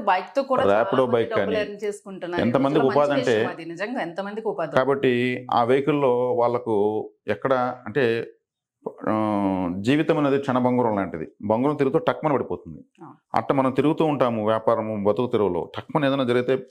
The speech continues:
Speaker 1: మ్మ్.
Speaker 2: ఇబ్బంది అవుతుంది.
Speaker 1: మ్మ్.
Speaker 2: ఆ, కాబట్టి ఏ క్షణానికి ఏం జరుగునో ఎవరికీ తెలియదు.
Speaker 1: మ్మ్.
Speaker 2: కాబట్టి ఈ దిష్టి అనేది, ఆ,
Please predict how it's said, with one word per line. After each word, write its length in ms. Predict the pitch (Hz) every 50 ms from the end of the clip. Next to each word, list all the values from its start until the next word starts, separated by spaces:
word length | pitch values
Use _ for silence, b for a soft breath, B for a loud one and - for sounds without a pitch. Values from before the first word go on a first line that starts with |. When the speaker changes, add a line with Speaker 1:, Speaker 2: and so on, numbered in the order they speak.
| _ _ _ _ _ _ _ _ _ _ _ _ _
Speaker 1:
మ్మ్. 160 | 196 196 190 117
Speaker 2:
ఇబ్బంది 280 | 110 101 113 104 95
అవుతుంది. 320 | 92 85 - - 76 - - 160
Speaker 1:
మ్మ్. 220 | 175 170 156 147 143 B B B B B B _ _ _ _ _ -
Speaker 2:
ఆ, 80 | - 123 120 117 117 110 104 104 101 101
కాబట్టి 280 | - 143 147 151 147 147 123 113 117 117 117 110 123
ఏ 80 | 139 147
క్షణానికి 420 | 143 - 156 147 147 139 131 127
ఏం 140 | 131 131 123
జరుగునో 240 | 123 123 135 131 127
ఎవరికీ 300 | 107 107 117 113 117 123
తెలియదు. 380 | 123 101 92 85 - - - _ -
Speaker 1:
మ్మ్. 240 | 185 185 165 151 143 - B B B B B B -
Speaker 2:
కాబట్టి 200 | 151 151 151 147
ఈ 20 | 127
దిష్టి 440 | 104 101 120 120 123 123 185 185
అనేది, 320 | 180 165 156 151 151 151 127 117 117 117 120 123 120 - - _ _ _ _ _ _ _ _ -
ఆ, 100 | -